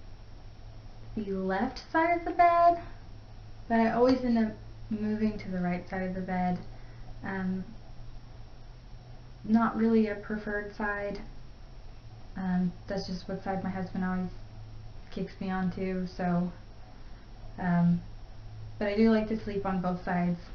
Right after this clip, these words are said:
Um, <laughs> what was your first stuffed animal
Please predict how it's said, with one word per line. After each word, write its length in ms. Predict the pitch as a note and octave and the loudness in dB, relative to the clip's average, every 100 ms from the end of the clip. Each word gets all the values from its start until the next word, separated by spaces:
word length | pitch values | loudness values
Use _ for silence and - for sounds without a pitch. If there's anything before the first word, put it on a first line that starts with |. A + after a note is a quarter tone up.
| - - - - - - - - - - - - - - - - - - - - - - - - - - - - | -12 -14 -14 -14 -14 -14 -12 -14 -14 -14 -14 -12 -12 -12 -12 -12 -12 -10 -12 -12 -12 -12 -14 -14 -14 -12 -8 0
Um, 580 | B3 B3 B3+ B3+ B3+ - - - - - - - - - - - - - - - - - - - - - - - - - - | 4 6 6 6 4 -4 -10 -12 -12 -12 -12 -12 -14 -14 -14 -12 -12 -10 -12 -12 -12 -14 -14 -14 -14 -14 -12 -12 -12 -6 -2
<laughs> 80 | D4 E4 - - - - | -2 -2 -8 -10 -12 2
what 180 | B3 B3+ | 4 6
was 160 | D4+ D4+ | 4 4
your 160 | F#4 - | 0 2
first 280 | A3+ A3 - | 4 4 2
stuffed 320 | - D4 - | -2 -2 -2
animal 640 | G#3 G3 G3 F#3+ G3 A3 | -4 -2 -4 -2 -4 -4